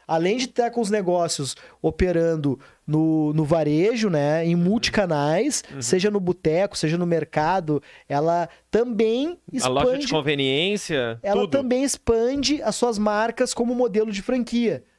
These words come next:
Speaker 1: né? Então a Brahma é um dos grandes cases. Ela tem lá quatro, cinco, seis modelos de negócio. Ela tem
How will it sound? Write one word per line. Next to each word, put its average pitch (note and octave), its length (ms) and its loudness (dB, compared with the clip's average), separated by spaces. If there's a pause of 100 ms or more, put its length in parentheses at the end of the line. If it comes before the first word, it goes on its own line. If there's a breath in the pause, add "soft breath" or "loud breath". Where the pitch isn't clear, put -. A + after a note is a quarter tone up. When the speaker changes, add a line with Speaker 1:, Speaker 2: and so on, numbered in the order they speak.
(120)
Speaker 1:
né? D3+ 160 0
Então F3+ 240 0
a G#3+ 60 2
Brahma F#3+ 400 0
é A#3+ 60 0
um A#3+ 40 -2
dos G#3+ 100 -6
grandes A3 280 -2
cases. G#3 400 -2
Ela C3+ 160 -2
tem E3 200 -4
lá F#3 220 -2
quatro, F3+ 360 -2
cinco, F#3+ 340 -6
seis G3 240 0
modelos G3 460 -2
de F3+ 80 -6
negócio. F3+ 520 0 (400 loud breath)
Ela D#3+ 240 2
tem E3 400 0